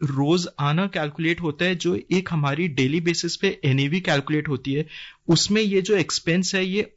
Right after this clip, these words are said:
already adjusted होता है। तो ऐसा नहीं होता कि जब आप एक लाख रुपए दे रहे हैं, तो पहले उसमें से कुछ पैसा रख लिया जाएगा या बाद में कुछ पैसा काटा जाएगा। ये डेली बेसिस पे जो एक, अ, एनएवी है,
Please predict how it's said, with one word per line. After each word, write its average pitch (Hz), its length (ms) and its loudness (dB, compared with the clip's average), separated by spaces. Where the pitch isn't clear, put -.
already 156 500 2
adjusted 147 520 0
होता 117 280 -4
है। 117 120 -12
तो 202 280 2
ऐसा 147 260 2
नहीं 196 180 4
होता 190 260 0
कि 190 120 -6
जब 170 180 -2
आप 165 180 -2
एक 143 180 0
लाख 160 200 0
रुपए 170 200 0
दे 151 160 0
रहे 156 80 2
हैं, 160 80 -2
तो 180 100 -2
पहले 143 300 0
उसमें 165 220 -2
से 160 120 -4
कुछ 160 180 -4
पैसा 151 300 0
रख 135 200 0
लिया 147 100 2
जाएगा 139 260 -2
या 143 80 -2
बाद 120 240 0
में 143 120 -4
कुछ 147 120 -6
पैसा 139 260 -4
काटा 127 320 -4
जाएगा। 123 400 -6
ये 185 180 6
डेली 143 440 2
बेसिस 180 420 0
पे 185 320 0
जो 170 220 0
एक, 180 180 -2
अ, 127 320 2
एनएवी 131 400 2
है, 117 260 0